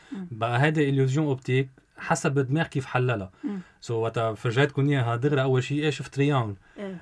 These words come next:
Speaker 1: هو
Speaker 2: بس
Speaker 1: ما
Speaker 2: هو
Speaker 1: شفت
Speaker 2: م-،
Speaker 1: مثلث.
Speaker 2: إيه، بس هو مش م-، هو مش رسم، ما، ما مرسوم أبدا triangle، بس كيف حاطين ال-،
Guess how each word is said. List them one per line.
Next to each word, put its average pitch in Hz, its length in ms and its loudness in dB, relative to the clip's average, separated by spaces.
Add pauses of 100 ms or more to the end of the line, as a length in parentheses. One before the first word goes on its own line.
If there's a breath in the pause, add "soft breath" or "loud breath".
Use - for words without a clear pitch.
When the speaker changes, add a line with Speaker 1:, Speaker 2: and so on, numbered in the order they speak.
(100)
Speaker 1:
هو - 40 -2
Speaker 2:
بس 269 160 2
Speaker 1:
ما 156 60 6
Speaker 2:
هو - 40 6
Speaker 1:
شفت - 180 4
Speaker 2:
م-، 233 60 -6
Speaker 1:
مثلث. 180 460 -8
Speaker 2:
إيه، 123 320 0
بس 107 300 -6
هو 170 60 4
مش 180 320 2
م-، 180 40 6
هو 156 240 4
مش 180 240 4
رسم، 185 240 2
ما، 139 220 0
ما 151 180 2
مرسوم 156 500 2
أبدا 147 280 0
triangle، 123 360 0
بس 107 140 -6
كيف - 480 -4
حاطين 143 460 0
ال-، 104 240 -2